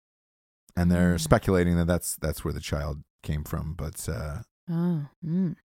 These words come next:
Speaker 1: yeah, it says, "The child resembles King to a great degree, and King contributes to the support of this child. He calls this woman every Wednesday and frequently meets with her in various cities throughout the country."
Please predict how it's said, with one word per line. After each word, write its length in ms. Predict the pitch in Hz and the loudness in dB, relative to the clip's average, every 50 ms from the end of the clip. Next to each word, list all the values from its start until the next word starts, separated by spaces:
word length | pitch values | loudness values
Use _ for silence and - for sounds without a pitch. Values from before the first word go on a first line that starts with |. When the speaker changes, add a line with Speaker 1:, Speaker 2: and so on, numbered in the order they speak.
| _ _ - | _ _ -4
Speaker 1:
yeah, 240 | 85 80 76 73 67 - _ _ _ - | -2 -2 -2 -2 -4 -8 _ _ _ -8
it 60 | 90 | -6
says, 160 | - - 95 | -4 -2 -4
"The 80 | 82 82 | -4 -4
child 340 | 82 - - 131 123 123 113 | -2 2 4 4 4 4 4
resembles 460 | 101 98 90 98 101 101 92 87 80 | 4 4 4 4 4 4 2 0 -2
King 280 | - - - 98 87 85 | -4 -2 -2 0 0 0
to 140 | 80 82 80 | 0 -2 -2
a 40 | 78 | -2
great 260 | 80 85 85 85 76 | -2 -2 -2 -2 -2
degree, 440 | 78 76 78 85 80 80 78 82 - _ _ - - - _ _ _ _ _ _ _ _ | -4 -4 -2 -2 0 0 0 -2 -4 _ _ -20 -20 -20 _ _ _ _ _ _ _ _
and 140 | - 95 78 | -8 -8 -2
King 240 | - - 98 92 85 | 2 2 4 4 2
contributes 560 | - - - 85 - 101 90 82 87 80 - | 0 -2 -2 2 4 4 4 4 2 0 -2
to 80 | - - | -4 -6
the 60 | 85 | -6
support 340 | 80 - - - - 110 104 | -6 -6 -4 0 2 4 4
of 40 | 98 | 4
this 100 | 95 - | 2 0
child. 400 | - - - 92 85 85 85 82 | 0 2 2 4 4 4 2 2
He 80 | 82 | 0
calls 240 | - - 98 95 87 | 0 2 2 2 2
this 160 | 87 80 - | 2 0 0
woman 180 | - 92 90 90 | 2 2 4 4
every 180 | 87 80 82 80 | 2 2 2 2
Wednesday 580 | 78 85 92 95 104 110 110 135 135 151 165 - _ _ - - - - - - _ _ - | 2 2 2 2 0 0 0 0 0 0 -2 -4 _ _ -20 -20 -20 -20 -20 -20 _ _ -12
and 80 | 117 - | -10 2
frequently 420 | - - 127 - - 143 117 104 | 6 6 6 6 6 4 4 6
meets 300 | 98 98 104 113 113 - | 6 6 6 4 4 2
with 100 | - 98 | 4 4
her 60 | 92 90 | 6 6
in 80 | 87 | 6
various 320 | 82 90 92 92 90 85 78 | 6 4 4 6 4 2 2
cities 360 | - - - 92 85 87 82 | 2 2 2 4 4 2 2
throughout 260 | - - 90 82 78 | 2 2 2 2 2
the 80 | 80 80 | 0 -4
country." 460 | - - 98 101 90 - 80 76 71 | -4 -2 -2 -2 -2 -4 -6 -6 -8